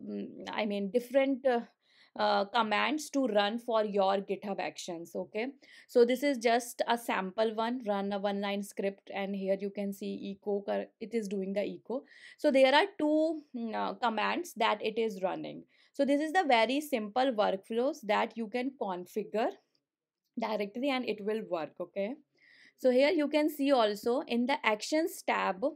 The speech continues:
so whenever any workflow runs,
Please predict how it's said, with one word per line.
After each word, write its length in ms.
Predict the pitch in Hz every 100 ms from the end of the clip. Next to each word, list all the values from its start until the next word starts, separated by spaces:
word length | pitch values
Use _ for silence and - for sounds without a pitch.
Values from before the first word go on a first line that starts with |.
| -
so 420 | - 240 214 214 - _ _ -
whenever 360 | 220 220 247
any 280 | 311 285 269
workflow 680 | 220 202 202 - 247 240 196
runs, 560 | 190 185 190 359 -